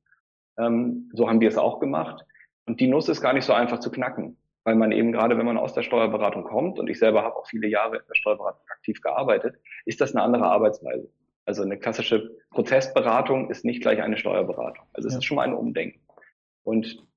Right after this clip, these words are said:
Speaker 1: auch da, es gibt ja nicht die ganz, es gibt nicht die eine Vorlage, es gibt nicht den Musterlauf, wie es sein muss. Es gibt auch noch nicht so viele Entscheidungen dazu,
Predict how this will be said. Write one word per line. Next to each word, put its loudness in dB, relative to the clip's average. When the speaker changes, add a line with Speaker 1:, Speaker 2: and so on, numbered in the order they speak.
Speaker 1:
auch -4
da, 4
es 0
gibt -4
ja 4
nicht -4
die -10
ganz, -2
es -10
gibt 0
nicht -4
die 2
eine 2
Vorlage, 2
es -2
gibt -6
nicht -2
den 6
Musterlauf, 2
wie 2
es -4
sein 0
muss. -6
Es -20
gibt -6
auch -6
noch -14
nicht -16
so -14
viele -4
Entscheidungen 2
dazu, -6